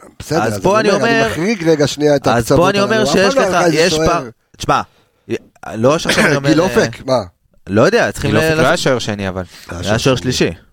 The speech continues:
Speaker 3: היה שוער שלישי, מה יש לך? היה לך באותה עונה חיימוב וג'וש.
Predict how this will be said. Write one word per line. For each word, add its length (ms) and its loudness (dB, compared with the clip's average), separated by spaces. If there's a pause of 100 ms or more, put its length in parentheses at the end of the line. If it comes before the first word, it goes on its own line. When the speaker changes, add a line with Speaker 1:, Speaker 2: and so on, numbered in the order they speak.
(200)
Speaker 3:
היה 100 -8
שוער 160 -2
שלישי, 360 -4
מה 140 -6
יש 80 -8
לך? 60 -8
היה 140 -2
לך 200 -6 (340)
באותה 240 -2
עונה 240 -2 (100)
חיימוב 400 -4
וג'וש. 440 0